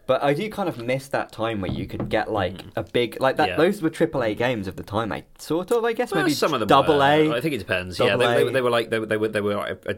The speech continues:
Speaker 2: a rung or two down,
Speaker 1: Those
Speaker 2: definitely.
Speaker 1: Spider-Man games were good, though. They
Speaker 2: The
Speaker 1: were, like,
Speaker 2: Spider-Man games
Speaker 1: triple A.
Speaker 2: are fucking sick, but, like, I think the thing is now things have stopped being, like, explicit tie-ins and more just, like, part of a franchise
Speaker 1: Part of
Speaker 2: or
Speaker 1: the
Speaker 2: part of the
Speaker 1: universe.
Speaker 2: universe, or even
Speaker 1: Which,
Speaker 2: not,
Speaker 1: in a
Speaker 2: like,
Speaker 1: way,
Speaker 2: you know,
Speaker 1: I think
Speaker 2: yeah.
Speaker 1: Does result in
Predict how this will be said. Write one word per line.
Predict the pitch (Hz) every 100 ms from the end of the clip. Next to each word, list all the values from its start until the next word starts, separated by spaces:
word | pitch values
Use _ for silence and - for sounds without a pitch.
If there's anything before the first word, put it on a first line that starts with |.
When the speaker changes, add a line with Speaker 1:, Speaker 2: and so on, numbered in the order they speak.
| -
Speaker 2:
a |
rung | 98 98
or | 95
two | - 95
down, | 87 92 85
Speaker 1:
Those | 240 254
Speaker 2:
definitely. | 233
Speaker 1:
Spider-Man | 240 202 80 76
games | - 80 -
were | 101
good, | -
though. | -
They | 80
Speaker 2:
The |
Speaker 1:
were, | 123
like, | -
Speaker 2:
Spider-Man | 254 302 320
games |
Speaker 1:
triple | 220 139
A. |
Speaker 2:
are |
fucking | 123 151 120
sick, | 131 127
but, | -
like, | 175 -
I | 165
think | 254
the | 208
thing | 208 202
is | 151
now | 143 185 190
things | - 170 156
have | 143
stopped | - 170 -
being, | 131 131
like, | 120 -
explicit | - - - 131 - -
tie-ins | 113 117 104 101
and | 107
more | 110 110
just, | 107 -
like, | 101 82 - - - _ _ _ -
part | - 117 117
of | 110
a | 107 98
franchise | - 123
Speaker 1:
Part | 123 135 127
of | 110
Speaker 2:
or |
Speaker 1:
the | 120
Speaker 2:
part | 120 117 113
of |
the | 120
Speaker 1:
universe. | 104 90 78 107 110
Speaker 2:
universe, |
or | 123 - -
even |
Speaker 1:
Which, | 170 202
Speaker 2:
not, | 185 196
Speaker 1:
in |
a | 240
Speaker 2:
like, | 214 202
Speaker 1:
way, | 143 151
Speaker 2:
you | 165
know, | 113
Speaker 1:
I | 139
think | 101 139 131
Speaker 2:
yeah. | 113 90 92 _ _ -
Speaker 1:
Does | - 113 110
result | 120 110
in | 101